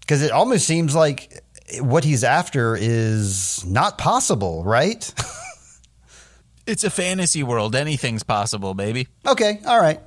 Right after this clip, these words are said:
Speaker 1: Well, <laughs> maybe he, I think he's just maybe waiting for his death 'cause he talks about, like, you know, she sits at the right hand of Crom. And, of course, Crom is the god, and he thinks that when
Speaker 2: Oh,
Speaker 1: he
Speaker 2: yeah.
Speaker 1: dies, he gets to go sit by Crom, too,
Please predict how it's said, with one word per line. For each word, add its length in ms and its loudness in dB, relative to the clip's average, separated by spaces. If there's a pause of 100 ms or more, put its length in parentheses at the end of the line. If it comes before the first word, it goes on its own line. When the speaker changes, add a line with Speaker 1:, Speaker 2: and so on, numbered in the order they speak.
Speaker 1:
Well, 120 2 (400)
<laughs> 300 -4
maybe 240 2
he, 100 -2
I 80 0
think 220 -4
he's 120 -2
just 160 -2
maybe 240 0
waiting 300 0
for 180 0
his 140 0
death 400 2
'cause 160 0
he 60 -2
talks 320 0
about, 320 2
like, 260 0
you 80 -2
know, 140 0
she 240 0
sits 320 -2
at 80 -8
the 80 0
right 240 2
hand 240 0
of 100 -2
Crom. 460 2
And, 100 2
of 80 -2
course, 240 -2
Crom 300 2
is 140 0
the 100 -4
god, 480 2 (240)
and 100 4
he 80 4
thinks 240 0
that 120 -2
when 120 0
Speaker 2:
Oh, 60 2
Speaker 1:
he 100 2
Speaker 2:
yeah. 80 -2
Speaker 1:
dies, 400 2
he 100 0
gets 220 -4
to 60 -4
go 320 0
sit 260 -4
by 160 2
Crom, 480 0
too, 380 -4